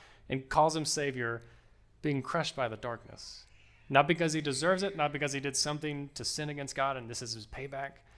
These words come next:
but because God in his wisdom allows it to continue. Y'all, please hear this. Christianity never promises to make this life easier or more comfortable,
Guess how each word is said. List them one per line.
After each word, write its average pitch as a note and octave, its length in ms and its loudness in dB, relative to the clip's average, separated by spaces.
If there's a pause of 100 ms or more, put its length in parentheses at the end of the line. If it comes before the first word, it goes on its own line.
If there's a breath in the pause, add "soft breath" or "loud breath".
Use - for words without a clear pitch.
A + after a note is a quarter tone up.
(600 soft breath)
but C3 100 0
because B2+ 280 -2
God C3 320 6
in C#3 80 -2
his C3 100 -4
wisdom B2 480 -6
allows A2+ 420 -2
it G#2+ 140 -14
to A2+ 80 -14
continue. G#2+ 460 -12 (1600)
Y'all, B2+ 220 2
please D#3 360 -4
hear C3 180 -8
this. G2 340 -14 (560)
Christianity D3 720 0
never C3 320 0
promises C3 580 -6
to - 140 -8
make A#2 380 -10
this B2 220 -8
life A2 380 -6 (1200 soft breath)
easier B2+ 380 -6 (380)
or A#2 100 -4
more A#2 160 0
comfortable, B2+ 520 -8